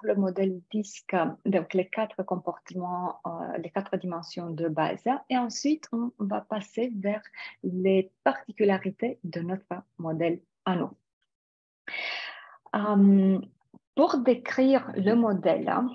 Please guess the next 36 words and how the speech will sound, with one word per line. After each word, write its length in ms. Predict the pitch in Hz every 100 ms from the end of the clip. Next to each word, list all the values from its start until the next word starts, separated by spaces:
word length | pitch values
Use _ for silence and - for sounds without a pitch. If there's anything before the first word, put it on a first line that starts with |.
| - _ -
je 220 | 185 170
vais 320 | 190 190 302 -
m'appuyer 920 | 196 190 285 - - 226 202 254 - _ _ -
aussi 260 | 214 202 254
sur 300 | - 214 180
vous. 280 | 156 180 -
Vous 160 | 180
allez 160 | 185 214
voir 320 | 196 202 202
pourquoi 320 | 190 190 -
c'est 160 | 202 185
vraiment 360 | 160 185 190 202
très 200 | - 247
simple 380 | 240 202 208 196
qu'on 100 | 175
le 120 | 165
décrive 360 | 156 - 175
ensemble. 360 | 156 - - - _ _ _ - - - - -
Donc, 300 | 202 208 -
quand 200 | 302 320
on 120 | 269
parle 500 | 269 269 247 226 190
du 680 | 196 214 220 220 214 214 202
modèle 440 | 190 175 175 156
dix 300 | 160 156 -
K, 80 | 214 254 -
on 100 | 233
parle 280 | 202 269 277
en 160 | 214 196 -
fait 180 | 220 - - _ _ _ _ _ _ _
de 120 | 226
la 140 | 214 202
réponse 540 | 196 190 220 247 - -
à 100 | 185
deux 140 | 185
questions. 460 | 190 170 - -